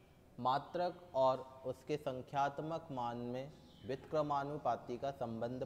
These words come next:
पाया जाता है। जैसे मान लीजिए हम एक किलोग्राम को एक हज़ार ग्राम लिख सकते हैं।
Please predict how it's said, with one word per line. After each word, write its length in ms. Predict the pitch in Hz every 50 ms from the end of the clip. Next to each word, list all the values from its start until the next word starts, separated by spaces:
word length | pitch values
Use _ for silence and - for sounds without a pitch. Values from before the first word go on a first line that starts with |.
| 120 -
पाया 260 | 107 101 101 98 95
जाता 420 | 95 95 92 92 78 - - 95 95
है। 280 | 98 - - - - 107
जैसे 260 | 110 110 107 123 123
मान 340 | 123 123 127 135 143 143 135
लीजिए 420 | 135 127 120 107 120 127 135 151 156 - - - - - - - - - - - - - - 110
हम 320 | 113 120 127 - - -
एक 300 | - 139 151 156 151 - -
किलोग्राम 640 | 135 127 127 131 127 120 127 123 120 120 120 120 120
को 240 | - - 127 139 156 - - - - - - - - - - - - - - - - - - - - - - - - 123
एक 280 | 135 147 160 156 151
हज़ार 340 | 135 127 120 127 127 131 135
ग्राम 360 | 120 120 120 120 120 131 139 131
लिख 160 | 131 123 - -
सकते 360 | 110 101 - - - - 101
हैं। 180 | 98 92 95